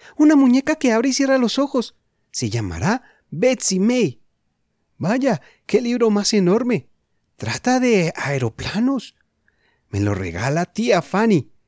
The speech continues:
¡Qué acierto ha tenido! Timoteo, fíjate lo que te ha regalado Julián.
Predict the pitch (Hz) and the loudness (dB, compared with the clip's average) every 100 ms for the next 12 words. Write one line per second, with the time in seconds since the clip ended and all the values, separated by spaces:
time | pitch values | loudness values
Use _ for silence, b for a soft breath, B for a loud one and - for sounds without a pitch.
0 | _ - 233 - 247 269 220 - 190 185 | _ -8 -4 0 0 0 -2 2 2 4
1 | 165 120 _ _ _ _ _ _ _ _ | 2 0 _ _ _ _ _ _ _ _
2 | _ _ _ _ _ 190 170 127 226 151 | _ _ _ _ _ 0 0 2 2 0
3 | - _ _ _ _ _ 165 185 254 247 | -2 _ _ _ _ _ -4 0 0 2
4 | 196 - 135 127 170 175 139 131 139 131 | 0 0 -2 -2 0 0 2 2 0 0
5 | 123 117 98 | 2 2 0